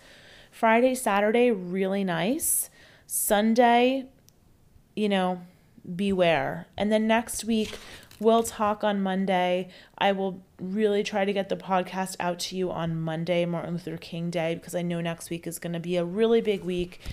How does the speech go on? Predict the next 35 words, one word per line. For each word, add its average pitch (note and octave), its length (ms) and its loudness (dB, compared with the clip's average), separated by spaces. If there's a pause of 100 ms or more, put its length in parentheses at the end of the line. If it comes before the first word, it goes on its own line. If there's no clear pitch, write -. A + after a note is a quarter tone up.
(280)
and F#3+ 160 -4
we're F3+ 100 -2
gonna F3+ 180 -4
be F3 120 -6
having D#3+ 340 -8
a D#3+ 80 -6
lot D#3 240 -4
of D3 260 -6 (320)
anxiety E3 640 -2
with D#3 140 -2
the E3 160 -6
inauguration D#3 960 -4 (200)
on E3 200 -4
Wednesday, D3 680 -2 (300)
or F#3+ 100 2
at F3+ 80 4
least F#3 300 -2 (140)
I E3 180 4
will D3+ 220 2
be D#3 200 -6
having D3 320 0
a D3 80 -2
lot D3 220 0
of D3 100 -4
anxiety D3 600 -4
with D3+ 180 -4
the D3 100 0
<laughs> - 20 4
inauguration F3 720 2
on D#3 140 -2
Wednesday. D#3 640 -2 (440)
Okay, G#3 280 2
guys, D#3+ 380 2
have A#3+ 220 2
an C#4+ 120 0